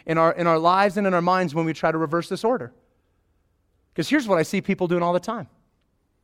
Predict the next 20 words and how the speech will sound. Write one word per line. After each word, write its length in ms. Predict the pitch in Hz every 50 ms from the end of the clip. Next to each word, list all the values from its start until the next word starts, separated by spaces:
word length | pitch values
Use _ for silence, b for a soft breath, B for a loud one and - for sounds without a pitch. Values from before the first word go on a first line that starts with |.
| _ _ _ _ b b b b b b b b b
is, 160 | 180 165 -
is 160 | 196 196 160
they 80 | 208 196
have 200 | 208 226 214 202
a 40 |
sincere 500 | 190 - - 202 185 - - - 269 311
desire 540 | 262 190 190 160 131 196 202 226 220 208 180
to 100 | 156 156
honor 360 | - 170 185 202 196 160 143
God. 200 | 127 139 139 151
They 60 | 160 185
have 100 | 175 180
a, 40 | 170 156 175
a 20 | 170
sincere 420 | - - 202 190 - - 240 247
desire 460 | 220 202 156 180 175 180 180 180 170 -
to, 180 | - 175 147 b b b b b b b
to, 180 | - 175 - 147
to, 260 | - - 165 147 135 b b b b b -
um, 340 | - 151 139 135 127 120